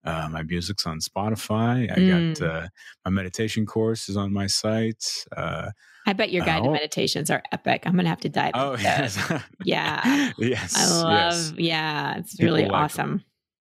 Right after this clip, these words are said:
Speaker 1: Yeah, thank you very much. Yeah, people, people enjoy 'em. So, uh, yeah, I'm, you know, just out there.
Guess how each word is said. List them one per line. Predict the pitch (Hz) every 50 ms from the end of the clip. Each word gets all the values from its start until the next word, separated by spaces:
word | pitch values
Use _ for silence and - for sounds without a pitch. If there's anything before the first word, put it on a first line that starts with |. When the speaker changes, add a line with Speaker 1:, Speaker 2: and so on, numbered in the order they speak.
| _ _
Speaker 1:
Yeah, | - 82 78 76 73 71
thank | - - 107 104 98 87
you | 85
very | 80 82 78
much. | 73 71 71 - - -
Yeah, | -
people, | - - 101 - 87 82 82 95 92
people | - 104 - 87 87
enjoy | 85 85 82 85 82 80 82
'em. | 78 78 80 95
So, | - - - 95 85 82 80
uh, | 82 82 80 85 98 - _ - - - - _ -
yeah, | 139 127 - - 92
I'm, | 120 127 120 117 -
you | - 113 85
know, | 82
just | - 131 123 -
out | 87 76 76 -
there. | - 71 73 -